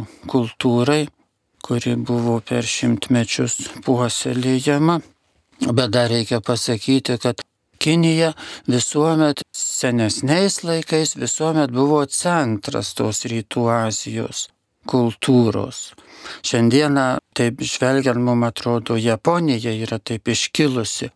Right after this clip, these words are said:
technologiniu požiūriu ir tokiu galbūt ir kultūriniu, tos humanistinės kultūros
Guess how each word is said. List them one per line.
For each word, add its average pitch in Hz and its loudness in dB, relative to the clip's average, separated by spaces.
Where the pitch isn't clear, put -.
technologiniu 139 0
požiūriu 139 2
ir 107 0
tokiu 120 0
galbūt 120 -2
ir 139 0
kultūriniu, 156 0
tos 117 -4
humanistinės 131 2
kultūros 123 -2